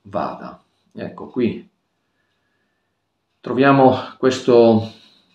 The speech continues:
questo invito, questo ordine, possiamo dire, questo ordine che, eh, Dio dà a, che l'Eterno dà a Giosuè. È un, un ordine ben chiaro,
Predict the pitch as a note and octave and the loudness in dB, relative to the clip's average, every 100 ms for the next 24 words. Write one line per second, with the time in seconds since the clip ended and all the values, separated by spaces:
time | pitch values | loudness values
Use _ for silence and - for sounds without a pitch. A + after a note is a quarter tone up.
0 | _ _ _ _ _ _ _ _ _ _ | _ _ _ _ _ _ _ _ _ _
1 | _ _ _ G2 - G#2+ G2 D#3+ F3 A#2+ | _ _ _ -14 -8 -6 0 2 2 -2
2 | G#2+ A#2 C#3 D#3+ G#2 F#2 - - F2 F#2 | 2 6 6 6 2 -4 -8 -16 -14 -8
3 | F2+ F#2 F2 - G2+ - A2 B2+ B2+ F2+ | -6 -4 -6 -6 -10 -6 2 4 4 2
4 | F2+ E2+ - _ _ _ _ _ - G2 | -2 -4 -8 _ _ _ _ _ -10 -10
5 | - F#2 E2+ D#2+ D#2+ D2+ - - _ _ | -10 -12 -10 -10 -12 -18 -18 -20 _ _
6 | _ _ _ _ F2+ G#2 A2 B2 - - | _ _ _ _ -8 0 2 2 0 -4
7 | _ G#2+ F2 D2+ - _ _ E2+ E2 E2 | _ -12 -10 -10 -14 _ _ -14 -10 -10
8 | - A2 A#2 G2+ F#2 G2+ G2+ E2+ D#2 - | -8 -4 -2 -2 -2 -2 0 -2 -2 -8
9 | _ _ _ F2 E2 D#2 D2 C#2 D#2 G#2 | _ _ _ -14 -12 -12 -14 -16 -10 -8
10 | F#2+ E2+ D2 D2 _ _ _ _ _ _ | -6 -8 -10 -14 _ _ _ _ _ _
11 | _ _ _ _ _ _ _ - C3+ C3 | _ _ _ _ _ _ _ -8 -4 -2
12 | B2 A#2 G#2+ A2+ G#2+ A#2 A#2 A2 G#2+ F#2+ | -2 -6 -10 -14 -6 2 4 4 4 4
13 | G#2+ G#2+ B2+ B2 C#3 C3 - | 2 6 6 6 4 0 -4